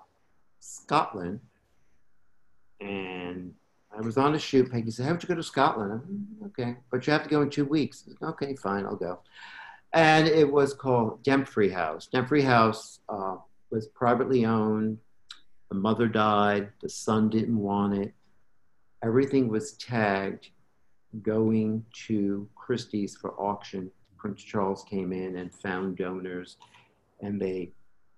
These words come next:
purchased the estate. They were, they re-, restored the estate, um, and it then began open to the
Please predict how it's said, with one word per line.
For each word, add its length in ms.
purchased 760
the 120
estate. 640
They 100
were, 180
they 140
re-, 300
restored 840
the 140
estate, 640
um, 460
and 120
it 80
then 240
began 420
open 280
to 140
the 100